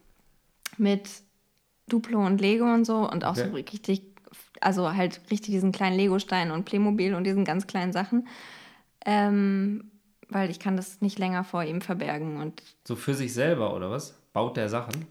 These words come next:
Speaker 1: Ja, nee, zusammen. Also meistens nehmen die sich gegenseitig Sachen weg oder
Speaker 2: Ach, toll.
Speaker 1: der Kleinere guckt dem Großen dabei zu.
Speaker 2: Ja.
Speaker 1: Ähm, es gibt jetzt aber wirklich Momente, wo die so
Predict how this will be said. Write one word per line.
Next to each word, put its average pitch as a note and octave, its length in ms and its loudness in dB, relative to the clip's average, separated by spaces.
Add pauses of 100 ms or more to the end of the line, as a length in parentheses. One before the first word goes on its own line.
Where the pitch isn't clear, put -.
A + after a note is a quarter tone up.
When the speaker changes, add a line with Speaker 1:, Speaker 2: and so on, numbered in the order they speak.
(200)
Speaker 1:
Ja, F#3 180 4
nee, C4+ 200 8
zusammen. G#3 360 4
Also F3+ 180 2
meistens G3+ 380 4
nehmen G3 160 6
die F#3+ 60 6
sich F3+ 160 -2
gegenseitig F3+ 480 -2
Sachen E3+ 260 -4
weg G#3+ 220 0
oder F#3 520 2
Speaker 2:
Ach, - 120 -16
toll. - 140 -10
Speaker 1:
der G3 120 0
Kleinere F#3+ 420 4
guckt F#3+ 260 -4
dem F#3 120 2
Großen F#3 300 -2
dabei F3 300 -2
zu. A#3 340 2
Speaker 2:
Ja. A3+ 180 2 (240)
Speaker 1:
Ähm, G3 500 0 (1160)
es A3+ 160 -2
gibt B3 220 2
jetzt D4 200 4
aber B3 240 6
wirklich B3+ 320 0
Momente, A3+ 560 6
wo G#3 140 6
die A3 160 4
so G3+ 520 2